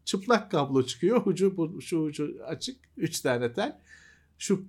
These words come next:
fişi sen üzerine ta-, ö-, ö-, vidalayacaksın ya da işte yaptırtacaksın. Onlar da adet öyleymiş. <laughs> İlginç.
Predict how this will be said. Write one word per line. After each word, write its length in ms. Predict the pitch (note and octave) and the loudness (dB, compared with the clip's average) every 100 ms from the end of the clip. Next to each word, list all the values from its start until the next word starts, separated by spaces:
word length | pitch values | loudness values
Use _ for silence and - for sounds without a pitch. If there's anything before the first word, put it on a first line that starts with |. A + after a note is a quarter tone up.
| - | -18
fişi 580 | - - G3+ A#3 D4 F#4+ - | -10 -4 -2 0 0 -2 0
sen 220 | A#3 F#3+ | 2 2
üzerine 400 | C#3+ B2+ A2+ G#2+ | 4 4 4 0
ta-, 80 | A#2 | -2
ö-, 260 | - - G2+ | -2 -6 -8
ö-, 680 | G#2 B2 A#2 C3 A#2+ G#2+ | -8 -6 -6 -8 -10 -6
vidalayacaksın 640 | B2+ B2+ A2+ G#2+ G#2 F#2+ F#3 | -2 2 2 2 0 0 -2
ya 140 | C3+ | 0
da 80 | G#2+ | 0
işte 180 | G2+ F#3+ | -2 0
yaptırtacaksın. 840 | E3 D#3+ D#3 C3 C3 A2+ - - - _ _ _ _ _ _ _ _ _ _ _ _ | 0 0 -4 -2 0 0 0 -6 -8 _ _ _ _ _ _ _ _ _ _ _ _
Onlar 420 | - E3+ D#3+ C#3+ C3+ | -2 0 2 0 2
da 100 | A#2+ | 2
adet 300 | A2+ G3 G#3+ | 2 2 4
öyleymiş. 640 | G3+ F#3 C3 F#2+ - - - - - | 4 4 2 0 -4 -6 -14 -20 -4
<laughs> 640 | F#3+ - G3+ - - D#3+ - | -4 0 -2 -2 -8 -10 -4
İlginç. 480 | D3 D3+ A2+ - | -6 -4 -8 -10